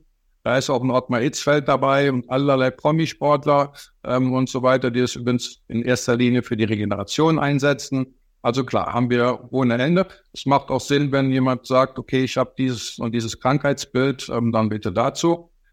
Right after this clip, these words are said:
Aber vielleicht am spannendsten ist, das, ähm, ähm, müsste dann bei uns aber angefordert werden, wir haben ein C-O-P-D-Kompendium. Das ist, glaub ich, ein, ähm, ein, ein sehr spannendes, ähm, ja, Literatur sozusagen oder Werk,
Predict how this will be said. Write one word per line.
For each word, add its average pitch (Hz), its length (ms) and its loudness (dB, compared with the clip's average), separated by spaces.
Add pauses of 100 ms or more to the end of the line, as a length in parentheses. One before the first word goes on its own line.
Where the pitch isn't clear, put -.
Aber 131 240 0
vielleicht 131 360 0
am 120 120 -6
spannendsten 151 720 0
ist, 151 260 -2
das, - 380 -4
ähm, 123 500 0
ähm, 120 300 -6
müsste 123 280 -2
dann 123 160 2
bei 120 100 2
uns 127 180 -2
aber 110 180 -2
angefordert 139 640 0
werden, 127 260 0
wir 110 100 -2
haben 123 160 -2
ein 120 160 -4
C-O-P-D-Kompendium. 123 1800 0 (480)
Das 120 200 0
ist, - 160 -8
glaub 110 240 -2
ich, - 120 -6
ein, 113 240 0 (440)
ähm, 104 360 0
ein, 107 280 -4
ein 104 160 -2
sehr 110 260 4
spannendes, 113 720 0
ähm, 107 380 -2 (720)
ja, 104 160 -6
Literatur 117 720 0
sozusagen 123 600 0
oder 101 200 -6
Werk, 123 400 0